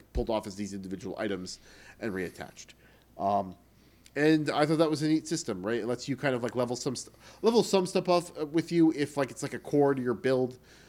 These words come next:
decision. Um, but yeah, uh, I had a, a great time with it. I didn't get to play any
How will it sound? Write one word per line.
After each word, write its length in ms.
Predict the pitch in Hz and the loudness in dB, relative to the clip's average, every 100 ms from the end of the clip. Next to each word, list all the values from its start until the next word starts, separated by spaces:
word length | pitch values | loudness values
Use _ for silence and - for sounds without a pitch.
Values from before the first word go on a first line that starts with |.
| - | -14
decision. 640 | - 123 143 127 131 120 - - | -10 -4 -2 -2 -4 -6 -8 -4
Um, 380 | 107 107 107 104 _ _ _ | -2 -2 -4 -10 _ _ _
but 140 | - 131 | -2 2
yeah, 200 | 175 247 - _ 104 | 2 0 -6 _ -2
uh, 320 | 117 127 131 - - - - - - _ - | 2 4 2 -2 -20 -20 -20 -20 -20 _ 2
I 120 | 156 | 4
had 200 | 170 170 | 6 8
a, 280 | 170 170 - | 8 6 2
a 60 | |
great 220 | 139 170 - | 0 0 0
time 180 | 151 160 | -2 -2
with 120 | 170 | 0
it. 240 | 208 - - 127 | -2 -2 -8 2
I 100 | 139 | 4
didn't 160 | 175 | 4
get 140 | 170 170 | 4 -2
to 40 | |
play 220 | - 165 | 0 2
any 300 | 156 143 135 | 2 2 -2